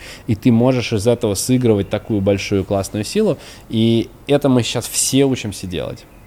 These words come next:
Конечно, немножко впереди те, кто построили международный бизнес, у кого и так распределённые команды. Ну вот, э, мне кажется, мы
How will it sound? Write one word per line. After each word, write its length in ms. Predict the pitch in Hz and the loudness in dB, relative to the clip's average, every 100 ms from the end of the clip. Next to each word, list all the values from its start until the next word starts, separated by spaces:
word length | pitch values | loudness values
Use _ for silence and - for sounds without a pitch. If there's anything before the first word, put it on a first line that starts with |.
| - | -8
Конечно, 400 | - 117 147 - | 0 2 2 0
немножко 400 | 117 117 127 - | 0 2 2 -2
впереди 400 | - 113 107 117 | -4 0 2 0
те, 180 | 123 120 | 0 -2
кто 160 | - 98 | -2 -4
построили 400 | 107 - 110 104 | -4 0 0 2
международный 560 | 101 98 104 101 110 | 0 2 2 2 0
бизнес, 320 | 135 190 139 | 2 0 0
у 80 | 110 | -2
кого 220 | 98 101 | 0 0
и 20 | 107 | 2
так 220 | - - | 0 -2
распределённые 500 | 95 - 85 85 87 | -8 -6 -4 -4 -6
команды. 440 | 90 85 80 113 - - - - - - | -8 -8 -10 -14 -18 -20 -20 -20 -20 -8
Ну 220 | 110 113 | -2 0
вот, 340 | 120 113 98 104 | 2 0 0 -2
э, 80 | |
мне 200 | 104 107 | -2 -2
кажется, 360 | 107 113 - - | 0 -2 -2 -4
мы 380 | 107 113 113 | -2 2 0